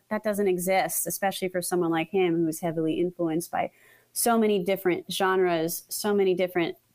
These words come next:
decades of artists and musicians. So the music is just good music to him. Um,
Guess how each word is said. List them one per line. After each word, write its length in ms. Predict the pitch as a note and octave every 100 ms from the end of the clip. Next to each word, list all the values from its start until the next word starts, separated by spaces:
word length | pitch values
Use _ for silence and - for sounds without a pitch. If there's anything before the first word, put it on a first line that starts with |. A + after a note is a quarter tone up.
| _
decades 560 | G#3 A3 A3 F#3+ F#3 F3+
of 160 | E3+ -
artists 480 | F#3+ G3 G3 F3+ -
and 100 | F#3
musicians. 640 | F3+ F3+ G#3+ - E3+ E3+
So 240 | - E3+ E3
the 100 | E3+
music 360 | F3 G3 G3+
is 140 | F3 -
just 180 | E3+ -
good 160 | E3+
music 400 | D#3 D#3+ - - _ -
to 100 | D3+
him. 320 | F3 F3 F3+ - - - - -
Um, 480 | F#3+ F3 E3 -